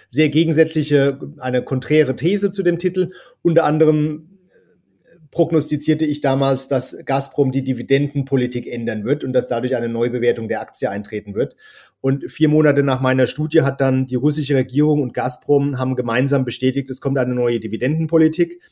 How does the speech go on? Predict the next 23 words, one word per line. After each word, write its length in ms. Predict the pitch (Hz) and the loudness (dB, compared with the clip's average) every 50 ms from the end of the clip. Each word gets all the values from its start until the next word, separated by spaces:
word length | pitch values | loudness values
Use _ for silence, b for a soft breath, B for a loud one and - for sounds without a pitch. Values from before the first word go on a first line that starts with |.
| b b b b b b b b _ | b b b b b b b b _
Und 240 | - 139 135 135 131 | -2 -2 -2 -2 -4
seitdem 720 | - 123 117 127 135 139 131 139 143 139 135 139 143 135 - | -4 -2 2 2 2 2 4 4 4 4 4 2 0 -4 -6
ist 240 | - 143 - - - | -6 -6 -6 -6 -8
die 60 | - | -8
Aktie 360 | - - - - - 151 123 | -8 -10 -12 -8 -6 -4 -4
einfach 460 | 127 131 127 - 131 127 113 - - | -2 -4 -4 -2 -2 -2 -2 -4 -10
in 180 | - - 143 127 | -12 -10 -8 -4
einer, 440 | 127 127 127 127 123 120 107 101 _ _ | -4 -2 -2 -2 -2 -4 -6 -8 _ _
ja, 240 | 110 107 113 123 123 | -6 -4 -4 -4 -6
in 160 | 123 - 120 | -8 -10 -10
einer 180 | 127 123 127 127 | -6 -4 -2 0
neuen 300 | 127 127 135 139 139 139 | 0 2 2 0 0 0
Ära 340 | 127 131 143 143 147 147 143 | 0 0 2 2 2 2 2
und 120 | 135 131 131 | 2 0 -2
in 100 | 123 123 | -2 -4
einem 200 | 123 120 120 117 | -4 -4 -4 -4
neuen 240 | 120 117 117 117 120 | -2 -2 -2 -2 -2
langfristigen 580 | 113 113 127 127 - 139 123 - - 113 117 | -2 -4 -4 -4 -4 -6 -6 -6 -8 -10 -6
Aufwärtstrend. 640 | 104 123 131 131 - 143 139 - - - 139 135 131 | -4 -4 -2 0 0 -2 -2 -2 -4 -4 -2 -2 -2
Sie 80 | - - | -4 -6
hat 120 | 123 120 | -6 -6
sich 120 | - 127 - | -8 -8 -8
jetzt, 300 | 131 123 - - - | -8 -8 -8 -12 -20